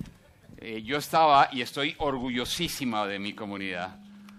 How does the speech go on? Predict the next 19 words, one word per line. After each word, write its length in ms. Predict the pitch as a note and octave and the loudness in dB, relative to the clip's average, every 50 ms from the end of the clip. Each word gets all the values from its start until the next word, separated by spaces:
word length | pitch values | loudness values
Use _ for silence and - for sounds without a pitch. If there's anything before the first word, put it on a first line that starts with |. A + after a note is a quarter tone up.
| - - - - - - - - | -20 -20 -20 -20 -20 -18 -16 -12
de 220 | F#2+ G2 A2+ A#2+ | -8 -4 -2 -2
esta 240 | B2+ B2 - D3 B2+ | -2 -2 -2 -4 -4
comunidad 520 | - C3+ B2 A#2+ A#2+ A#2 A#2 A#2 B2+ C#3 | -2 -2 -2 -2 -2 0 2 2 2 2
que 60 | - C#3+ | 2 -2
el 80 | C3+ | -4
Señor 320 | A#2+ - A#2+ A2+ A#2 A#2+ B2+ | -4 -4 -8 -6 -4 -4 -2
me 140 | C3+ B2+ | -2 0
ha 20 | B2 | 2
dado 340 | B2+ B2+ B2+ C3 C#3 C#3+ - | 4 4 4 2 2 0 -4
el 120 | B2+ A#2 A2 | -6 -10 -10
privilegio 640 | - - A#2 A2+ A2 A2 G#2 A#2+ B2+ C3+ B2+ C3+ B2 | -8 -8 -8 -6 -4 -2 0 0 0 0 0 -2 -2
de 120 | G#2+ G#2 | -4 -4
presidir, 640 | - - G#2 G#2+ - - A#2 G#2+ G#2+ A2+ B2+ C3+ C3+ - _ _ _ _ _ _ _ _ _ _ _ _ _ _ _ _ _ - | -4 -6 -8 -8 -6 -8 -6 -4 -2 -2 -4 -4 -6 -12 _ _ _ _ _ _ _ _ _ _ _ _ _ _ _ _ _ -8
porque 260 | A#2 A#2+ A2+ - C3 | -8 -8 -4 -2 0
las 160 | B2 B2 - | 0 0 0
condiciones 680 | - C#3+ B2+ A#2+ B2 - - D3 D3+ D#3+ E3+ D3+ - | -2 -4 -2 -2 -4 -2 -2 0 0 0 -2 -4 -6
climáticas 760 | - C#3+ C3 B2 B2+ C3+ C#3+ - E3 D3 - D3 B2+ - - - | -10 -8 -4 0 2 2 2 2 0 -4 -2 -2 -2 -2 -2 -2
eran 380 | D3 C3+ C#3+ D#3 D#3 C#3+ D#3 - | 0 2 4 4 4 2 2 -2
imposibles 960 | C#3 B2+ A#2+ - B2+ A#2+ - - D#3 C#3+ B2+ A2 A2 A#2+ B2 - - - - | -4 -6 -4 -4 -4 -6 -4 -2 -2 0 0 -2 -4 -6 -6 -8 -10 -14 -16